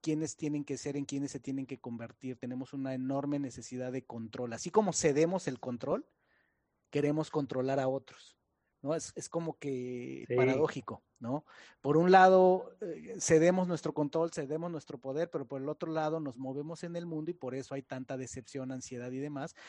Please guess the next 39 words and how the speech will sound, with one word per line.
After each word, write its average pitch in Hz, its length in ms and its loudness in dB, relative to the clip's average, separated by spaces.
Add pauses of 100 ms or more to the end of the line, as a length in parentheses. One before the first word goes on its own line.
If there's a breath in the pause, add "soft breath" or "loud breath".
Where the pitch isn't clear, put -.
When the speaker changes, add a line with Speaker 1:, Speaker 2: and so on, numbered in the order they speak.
(200 loud breath)
Speaker 1:
porque 175 220 0
nos 165 140 0
pasamos 190 440 -2
el 180 140 -8
tiempo 185 340 -6
queriendo 170 420 -2
que 165 100 -4
los 143 140 -4
demás 147 360 -4
sean 160 340 -4
como 135 260 -6
nosotros 147 540 -10
queremos 143 440 -8
que - 140 -12
sean, 151 380 -10 (280 soft breath)
queriendo, 127 440 -6
queriendo 127 380 -6
controlar. 107 600 -10 (520 loud breath)
Cuando 113 320 -4
hacemos 165 420 -4
un 175 100 -4
trabajo 147 440 2
como 107 300 -12
el 104 100 -16
que - 100 -18
estamos 143 340 -10
llamados 131 380 -6
a 123 40 -8
hacer 120 180 -8
los 127 180 -12
coaches, 117 380 -8
justo 214 500 -4
de 160 80 0
eso 156 140 -10
se 143 120 -8
trata, - 440 -10
justo 160 320 -8
se - 100 -8
trata 143 460 -6